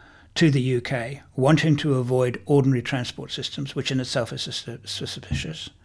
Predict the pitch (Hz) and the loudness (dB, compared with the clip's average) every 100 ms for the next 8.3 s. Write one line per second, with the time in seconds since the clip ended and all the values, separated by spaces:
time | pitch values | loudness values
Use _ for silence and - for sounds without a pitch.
0 | _ 143 143 135 - 170 160 190 214 180 | _ -2 -2 -2 2 8 10 10 10 8
1 | 147 139 135 143 - - - - 110 117 | 6 4 4 -2 -12 -16 -12 -8 -8 -8
2 | 170 - - - _ - _ _ - 147 | -12 -14 -16 -20 _ -20 _ _ 0 2
3 | 135 - 151 - - 170 156 139 - 127 | 2 0 -2 -4 -4 0 2 0 -2 -4
4 | 123 - - 127 113 120 - - - _ | -4 -12 -10 -8 -8 -10 -12 -20 -20 _
5 | 127 127 127 - 104 127 120 120 131 117 | -4 -4 -4 -4 -4 -4 -4 -8 -8 -10
6 | 113 - - 135 123 - 107 107 - - | -12 -16 -12 -6 -6 -6 -8 -12 -12 -2
7 | 120 - - - _ _ _ _ 185 156 | -2 -2 -10 -16 _ _ _ _ 6 6
8 | 151 160 143 | 6 6 4